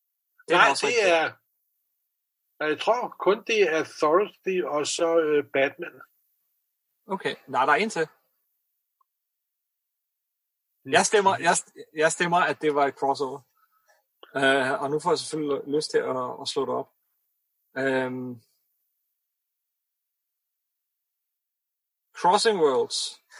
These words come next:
Speaker 1: hed den. Nu skal du ikke skabe, skabe stilhed her. Du må snakke, mens jeg søger.
Speaker 2: <laughs> Jeg vil bare sige, at den der Batman-historie,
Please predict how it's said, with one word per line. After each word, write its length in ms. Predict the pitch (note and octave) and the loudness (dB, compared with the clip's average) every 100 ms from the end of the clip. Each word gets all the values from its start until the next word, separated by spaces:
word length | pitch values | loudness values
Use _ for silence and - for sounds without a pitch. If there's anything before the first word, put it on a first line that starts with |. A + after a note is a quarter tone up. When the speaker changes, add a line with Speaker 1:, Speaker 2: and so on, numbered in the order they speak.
| - | -6
Speaker 1:
hed 160 | C3 A2 | -6 -6
den. 120 | A2 - - - _ _ _ _ _ _ _ _ _ _ _ _ _ _ _ _ _ _ _ _ _ _ _ _ _ _ _ B2+ B2 | -16 -20 -16 -16 _ _ _ _ _ _ _ _ _ _ _ _ _ _ _ _ _ _ _ _ _ _ _ _ _ _ _ _ -20
Nu 100 | D3 | -12
skal 140 | D3+ E3 | -6 -2
du 60 | |
ikke 100 | E3 | -2
skabe, 380 | - D#3+ C#3+ C3+ | 0 0 0 -6
skabe 340 | - C#3+ B2 - | 0 0 0 -4
stilhed 440 | - F3 E3+ C#3+ | -4 -4 0 0
her. 100 | C#3 | -2
Du 60 | - | -6
må 100 | C3+ | -10
snakke, 280 | - E3 E3+ | -4 -4 -4
mens 200 | D3+ - | -6 -4
jeg 80 | C#3+ | -2
søger. 300 | C#3 C#3 - _ _ _ - - F3 | -2 -2 -6 _ _ _ -20 -6 -4
Speaker 2:
<laughs> 300 | - - - | -4 -6 -2
Jeg 680 | - G#3 - - - - | 0 0 -4 -8 -16 -4
vil 80 | D3 | 2
bare 160 | D#3 D#3 | 4 4
sige, 200 | E3+ D3 | 2 0
at 100 | D3 | 2
den 180 | E3+ F3 | 0 2
der 140 | D3+ C3+ - | 0 0 2
Batman-historie, 840 | D3+ D#3 E3 C#3 D#3 C3+ C3 A#2+ | 2 2 -2 -2 0 2 2 0